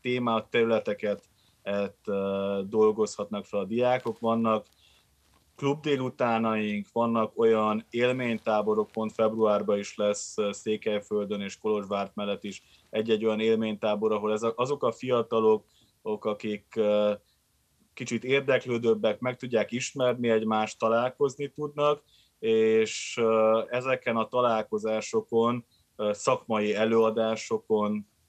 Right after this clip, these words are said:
on vehetnek részt a diákok. Számos egyetemi oktató, külföldi oktató van ebbe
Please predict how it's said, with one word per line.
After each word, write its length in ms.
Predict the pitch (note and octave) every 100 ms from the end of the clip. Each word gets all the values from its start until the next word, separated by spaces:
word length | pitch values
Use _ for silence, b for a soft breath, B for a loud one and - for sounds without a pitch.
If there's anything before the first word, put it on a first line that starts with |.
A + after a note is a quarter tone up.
| _
on 540 | G2+ G2 G2+ G2+ G2+ G2
vehetnek 520 | G#2+ G#2 F#2+ G#2 F#2+
részt 280 | G#2 G2 -
a 60 |
diákok. 640 | F#2+ A2 B2 B2+ B2 A2+ -
Számos 760 | - A#2+ A#2 A2+ G#2+ - - _ _ _ _
egyetemi 640 | B2+ C#3+ C#3+ C#3+ C3 B2+
oktató, 540 | B2 - A#2+ A2+ A2
külföldi 600 | G#2 B2+ B2+ - B2 A2+
oktató 440 | A2 G#2+ G#2 G#2+ G#2+
van 180 | G#2+ G#2+
ebbe 480 | G2+ G2+ G#2 G#2